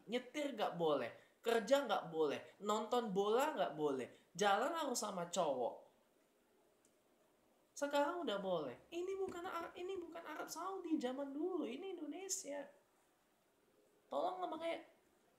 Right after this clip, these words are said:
selain dibekalkan pendidikan seksual sejak usia dini, tolonglah bagi saudari-saudari saya yang perempuan yang cantik-cantik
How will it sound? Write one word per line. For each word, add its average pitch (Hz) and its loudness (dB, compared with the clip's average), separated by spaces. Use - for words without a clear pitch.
selain 277 0
dibekalkan 262 -2
pendidikan 233 -2
seksual 196 2
sejak 180 -4
usia 175 -2
dini, 127 -8
tolonglah 226 2
bagi 180 0
saudari-saudari 151 -2
saya 131 -4
yang 123 -14
perempuan 123 -2
yang 120 -12
cantik-cantik 110 -16